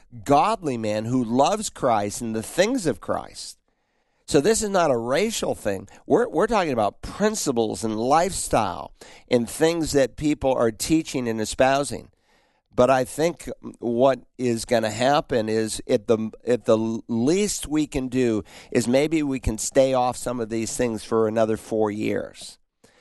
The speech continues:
But unless there's some kind of a revival in America, the American way of life as we know it will be lost, because it only functions on a Judeo-Christian ethic.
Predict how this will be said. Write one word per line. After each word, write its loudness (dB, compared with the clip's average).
But 6
unless 0
there's -2
some 2
kind 2
of -2
a -4
revival 0
in -4
America, -2
the 2
American 2
way 2
of -2
life 0
as -6
we -2
know 4
it -8
will 0
be -4
lost, -6
because 2
it -2
only -2
functions -2
on 4
a 0
Judeo-Christian -2
ethic. -4